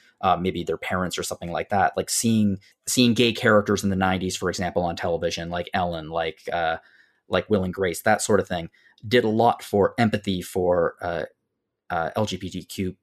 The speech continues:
people, because all of a sudden it wasn't just a, it wasn't just something that would be yelled at as a slur in the schoolyard anymore. These are actual, it, people. You could see them. They're there. And by doing that, it builds exposure and it creates, well, empathy.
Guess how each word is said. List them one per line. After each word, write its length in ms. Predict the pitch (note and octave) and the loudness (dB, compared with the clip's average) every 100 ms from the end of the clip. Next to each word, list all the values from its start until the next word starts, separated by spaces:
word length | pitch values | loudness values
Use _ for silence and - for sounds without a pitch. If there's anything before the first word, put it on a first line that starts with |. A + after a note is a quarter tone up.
| - | -6
people, 400 | G#2+ G#2 E2+ E2 | -4 -2 -4 -4
because 340 | F#2+ G#2+ F#2 - | -6 -2 -2 0
all 180 | G2+ | 0
of 40 | F2 | 0
a 60 | |
sudden 300 | - G#2 G2 | 0 0 0
it 100 | F2 | -2
wasn't 480 | F2 F2 F2+ F2 - _ _ _ - | 0 -2 -2 -8 -12 _ _ _ -6
just 460 | - F2 - - - - | -2 -2 -4 -6 -10 -6
a, 420 | F2 E2+ E2 D#2+ _ _ _ _ _ - | -4 -4 -6 -10 _ _ _ _ _ 2
it 60 | |
wasn't 240 | C3 B2 A#2+ | 4 4 2
just 160 | A2+ | 2
something 300 | A#2 G#2+ G#2 | 2 2 2
that 100 | G2 | 2
would 100 | G2 | 0
be 60 | G2+ | -2
yelled 300 | F#2+ G2 F#2 | 2 2 4
at 200 | F2+ - | 2 2
as 120 | G2 | -2
a 60 | F2+ | 2
slur 460 | - G#2+ G2 F#2+ | 0 4 4 4
in 120 | F2 | 2
the 60 | F#2 | 0
schoolyard 720 | - - F#2+ F2+ D2+ C#2+ E2 - | -2 -2 -2 -2 -2 -4 -4 -8
anymore. 400 | F2+ E2+ D2+ D#2+ | -10 -8 -8 -6
These 220 | F#2+ F#2 | -4 -4
are 120 | - | -2
actual, 540 | F#2+ F2+ - F2 E2+ - | -2 -2 -4 -2 -4 -6
it, 200 | - _ | -8 _
people. 360 | - F#3 E2 D2+ | -4 0 -2 -2
You 100 | F2+ | -8
could 140 | F2+ | -6
see 160 | - B2+ | -2 -2
them. 240 | F#2 - _ | -2 -8 _
They're 160 | F#2+ G2 | 0 2
there. 320 | A2 F#2 - _ _ _ - | 2 0 -4 _ _ _ -6
And 180 | G#2+ G2 | -2 0
by 140 | G2 F#2+ | 0 -2
doing 400 | G2+ B2 A2+ G#2 | -2 0 2 2
that, 180 | F2+ | 0
it 140 | D2+ F#2+ | -2 -4
builds 240 | F#2 D#2+ | -4 -6
exposure 680 | - - A2+ G#2 E2 F2 F#2+ | -10 0 2 2 0 -4 -4
and 400 | F#2 F2+ F2 E2+ - | -8 -6 -8 -12 -8
it 160 | G2 - | -10 -8
creates, 680 | - F#2+ F2+ F2+ - - _ _ _ | -6 -4 -4 -4 -8 -10 _ _ _
well, 240 | - F2 F2 | -4 -4 -2
empathy. 460 | G#2+ A2+ - D2+ | -4 -4 -6 -10